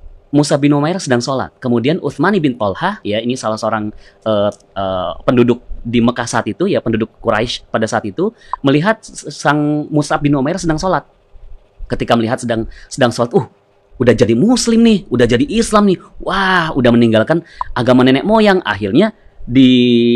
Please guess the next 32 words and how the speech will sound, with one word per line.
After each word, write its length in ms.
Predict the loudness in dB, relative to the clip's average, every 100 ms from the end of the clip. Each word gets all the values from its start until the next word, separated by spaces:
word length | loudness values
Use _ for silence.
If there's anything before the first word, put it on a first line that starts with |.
| 2 -2
apa, 240 | 0 0
dilaporin 800 | 0 2 2 2 0 0 2 4
lah 160 | 2 0
gitu 240 | -2 0
kan, 240 | 2 2 0 -12
dilaporin 560 | 0 2 2 2 0 0
ke 80 | 0
ibunya. 400 | 0 2 0 0
Pas 240 | -2 -2
ibunya 400 | -2 0 2 2
tahu, 320 | 0 0 2
Bapak 240 | 2 0 -2
Ibu, 160 | -2
ya, 240 | -4 -8 -10 -12 -12 -6
pas 160 | -4 -2
ibunya 240 | -2 0 0
tahu, 400 | -2 0 0 0
maka 320 | -2 -2 -2
ibunya 640 | -4 0 0 2 0 -2 -8 _
si 480 | -10 -2 0 0 0
Mus'ab 320 | -2 -2 -2
bin 80 | 0
Umair 320 | 2 2 2
ini 240 | 0 -2 -6 _ -12 -10
kecewa 400 | 0 2 4 2
gitu, 400 | -4 -4 -4 -8 -12 _ 0
bahwa 400 | 2 4 0 0 _
si 160 | 0 2
Mus'ab 240 | 4 0
bin, 260 | -2 -2 -2 -2
bin 240 | 0 2
Umair 240 | 2 0